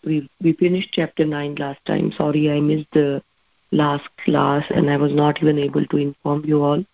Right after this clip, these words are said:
But we did, I hope we did the reading of chapter nine. And is there anything, any question about, uh, that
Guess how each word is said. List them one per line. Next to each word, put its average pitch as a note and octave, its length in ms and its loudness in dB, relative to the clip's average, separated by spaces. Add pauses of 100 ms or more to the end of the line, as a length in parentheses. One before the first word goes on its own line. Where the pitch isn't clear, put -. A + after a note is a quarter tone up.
(600)
But D3+ 320 2
we E3 160 2
did, F3 200 0 (240)
I D#3+ 100 0
hope E3+ 240 -4
we F3+ 160 0
did D#3+ 280 -2
the D#3 140 -2
reading D3+ 360 -4
of D3+ 120 -6 (100)
chapter - 360 -4
nine. D3 380 -4 (760)
And D3+ 340 4
is F3 220 0
there G3 140 0
anything, F#3 600 -4
any F3 200 -6
question E3+ 440 -4
about, D3+ 460 -8
uh, C#3+ 420 -4
that - 160 -4